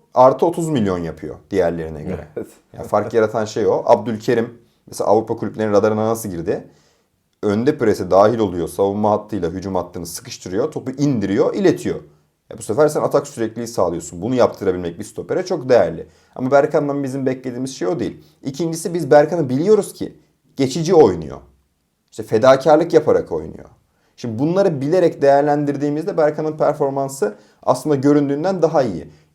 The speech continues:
Speaker 1: Üç tane çok kritik müdahalesi var. Birinde böyle topuğuyla son adamken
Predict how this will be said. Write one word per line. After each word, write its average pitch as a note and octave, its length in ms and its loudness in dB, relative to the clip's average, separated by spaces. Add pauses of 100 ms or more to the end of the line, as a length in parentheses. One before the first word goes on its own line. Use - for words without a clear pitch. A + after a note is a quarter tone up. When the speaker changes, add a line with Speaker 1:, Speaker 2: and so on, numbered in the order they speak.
(300)
Speaker 1:
Üç F3 240 -6
tane C3 480 0 (460)
çok E3+ 300 0
kritik - 500 -8 (100)
müdahalesi F#2 600 0
var. B2+ 240 -2 (520)
Birinde C#3 360 2
böyle C#3+ 160 2
topuğuyla B2 720 2 (220)
son A#2+ 260 -2
adamken G#2+ 520 2